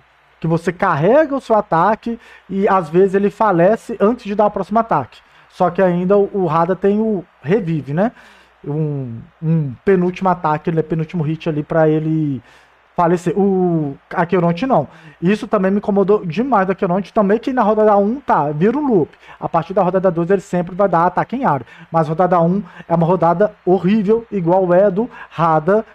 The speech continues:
clássico, né? O Radamantes clássico, na rodada um ele não faz nada. Só que, pelo menos, e é isso, né? No, no caso, ele lembra bastante, né, o Radamantes nessa parte. O Radamantes, depois que ativa a skill, ele fica tanque, a mesma coisa do Aqueronte, ativou a skill,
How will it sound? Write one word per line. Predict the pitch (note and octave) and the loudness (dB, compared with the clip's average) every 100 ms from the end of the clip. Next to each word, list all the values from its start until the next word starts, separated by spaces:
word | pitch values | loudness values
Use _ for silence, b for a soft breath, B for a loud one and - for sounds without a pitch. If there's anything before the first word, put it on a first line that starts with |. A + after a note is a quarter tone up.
| _ | _
clássico, | E3+ E3+ B2+ - D3+ | -2 -2 -2 -8 -4
né? | D#3 | -2
O | |
Radamantes | D3+ D#3+ D3+ D#3+ - | 0 -2 -2 -6 -6
clássico, | D3 D3+ - B B | -2 -2 -6 B B
na | D#3 | -2
rodada | D#3+ E3 D#3+ | -2 0 0
um | |
ele | E3 | 0
não | E3+ | -2
faz | E3+ F#3 - | -2 -2 -4
nada. | D#3 D#3 E3 D#3 C3 B2 b b b b _ | -8 -4 0 0 -2 -10 b b b b _
Só | - A3+ | -2 -2
que, | D4 D4 D4 | 0 -2 0
pelo | C4+ A#3+ | 0 2
menos, | G#3+ B3 B3 | 0 -2 -4
e | A3+ B3+ B3 | -4 -4 0
é | D4+ | 2
isso, | F4 G#3 - _ _ | 2 -2 -10 _ _
né? | F#3 A3 A#3+ | 0 0 2
No, | G#3 G3+ G3 F#3+ F3+ | 0 2 2 2 2
no | F#3+ | -2
caso, | F#3+ F3+ F#3+ | -2 -2 2
ele | B3+ | 2
lembra | D4+ D#4 | 2 0
bastante, | D#4+ E4 - C4+ - C4 | 0 0 -2 -8 -8 -8
né, | C4+ C#4+ | -6 -2
o | B3 | 0
Radamantes | A#3 C4 A#3 A3 | 0 0 -2 -4
nessa | A#3 - - | -6 -6 -2
parte. | G#3+ F#3+ - B B B | 0 -2 -4 B B B
O | |
Radamantes, | F3 F#3 F3+ F3 F3+ - B - | -2 0 2 0 -2 -10 B -2
depois | F3+ G#3 G#3+ | 0 0 0
que | |
ativa | A3 G#3 F#3 | -2 0 0
a | |
skill, | F3+ - G#3 G3 | -2 -2 0 0
ele | F#3 F3 | 0 -4
fica | F3 E3+ | -2 -4
tanque, | F#3+ G3 F#3 F3+ F#3 F3 B | -2 0 0 0 -4 -6 B
a | - | -4
mesma | D#3+ F3 F3+ | -2 0 -2
coisa | F3 D#3 | -2 -2
do | D#3+ | -2
Aqueronte, | - G3 F3+ F3 - | 0 2 0 -2 -6
ativou | E3 - D#3+ | -8 -4 -2
a | F#3 | -2
skill, | - F#3+ | -2 -4